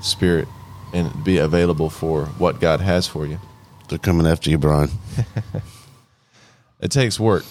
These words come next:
Speaker 1: And what I've, what I've realized is when I do what I know is I'm supposed to do, when I redeem the time because the days are evil, when I'm redeeming the time, that's when I feel the best.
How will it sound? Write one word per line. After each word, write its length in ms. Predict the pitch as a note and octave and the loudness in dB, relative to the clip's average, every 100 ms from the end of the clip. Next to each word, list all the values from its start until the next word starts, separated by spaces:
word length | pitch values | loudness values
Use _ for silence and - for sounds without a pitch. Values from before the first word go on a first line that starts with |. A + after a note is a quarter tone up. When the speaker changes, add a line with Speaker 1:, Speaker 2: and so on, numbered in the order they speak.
| - - - | -18 -20 -6
Speaker 1:
And 100 | G2 | 0
what 140 | G#2+ | 2
I've, 340 | A#2 A#2+ A#2+ - - _ _ _ _ _ _ _ _ _ _ _ _ _ - | 4 2 -2 -14 -20 _ _ _ _ _ _ _ _ _ _ _ _ _ -2
what 140 | A2 | 2
I've 140 | B2 | 2
realized 680 | A#2 G#2 F#2+ F2 E2+ F2+ - - _ _ _ _ _ _ _ _ _ _ _ _ - | 2 2 4 2 2 -2 -6 -16 _ _ _ _ _ _ _ _ _ _ _ _ -4
is 120 | F#2+ | 0
when 180 | A#2 A2 | 2 4
I 120 | G2 | 2
do 400 | D#2+ G2+ A#2 A2 | 2 2 2 2
what 160 | G2 F#2 | 2 2
I 80 | |
know 380 | F2+ F#2+ G2 F#2 | 2 2 2 2
is 200 | F2+ - - | 0 -4 -8
I'm 140 | F2 | -8
supposed 440 | - D#2+ - G2+ - | -6 -2 -2 -2 -2
to 100 | D#2 | -6
do, 260 | C#2 C#2+ F2 - _ | -6 -10 -14 -20 _
when 180 | - G2 | -6 0
I 300 | F#2 E2+ C#2+ - _ _ _ - | 0 0 -4 -10 _ _ _ -4
redeem 580 | F#2+ G2 G#2 A2 G#2+ | 0 2 2 2 2
the 100 | F#2+ | 2
time 420 | F2 A2 G2+ F#2 E2 | 2 4 4 2 2
because 420 | F2 G2+ F2 E2 | 0 0 0 0
the 80 | E2 | 0
days 300 | F#2 F2+ E2 | 2 2 2
are 100 | D#2+ | 2
evil, 300 | F#2 D#2+ D2 | 0 0 -2
when 180 | E2+ G#2 | 0 0
I'm 160 | G#2+ | 2
redeeming 400 | G2+ F#2 G#2 A2+ | 2 2 2 2
the 60 | G2+ | 0
time, 360 | F2+ A2 G#2+ F2+ | 0 2 2 2
that's 220 | F#2 - | 0 0
when 100 | F#2+ | 0
I 80 | E2+ | 0
feel 220 | - F2 | 0 0
the 80 | D2+ | 0
best. 480 | E2 D2 - - | 0 0 -2 -10